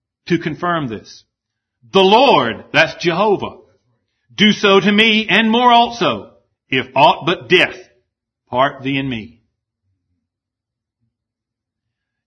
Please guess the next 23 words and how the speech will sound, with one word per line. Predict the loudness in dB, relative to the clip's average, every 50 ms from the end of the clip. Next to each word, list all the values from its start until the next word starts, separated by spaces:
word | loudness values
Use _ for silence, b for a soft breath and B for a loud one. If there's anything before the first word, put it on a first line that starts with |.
| _ _
Even | 2 2 2 2 2 0
in | 0 0 0
the | -2 -2
midst | 0 -2 -2 -2 -4 -10 -14 -10
of | -8
the | -8 -8
grief | -6 -4 -2 -2 0 -2 -2 -6 -10 -18 -20 _ _ _ _
that | -12 -10 -6
Naomi | -4 -4 -2 -2 -4 -4 -4 -4
must | -4 -4 -6 -6
have | -8 -12
had, | -8 -6 -4 -2 -2 -2 -4 -4 -6
there | -6 -6 -4
was | -6 -6 -6 -8
this | -8 -8
shining | -8 -10 -8 -6 -6 -4 -4 -6 -8 -8 -10 -12
ray | -8 -6 -4 -4 -4 -4
of | -6 -6
light. | -6 -6 -6 -6 -6 -10 -16 _ _ _ _ _ _ _ _ _ _ _ _
She | _ -6 -4 -2 -2
had | -2 -2 -4 -4
a | -4 -8 -4
daughter-in-law. | -2 0 0 0 0 -4 -8 -14 _ _ _ _ _ _ _ -16 -16 -14 -14 -16 -18 -20 -20 _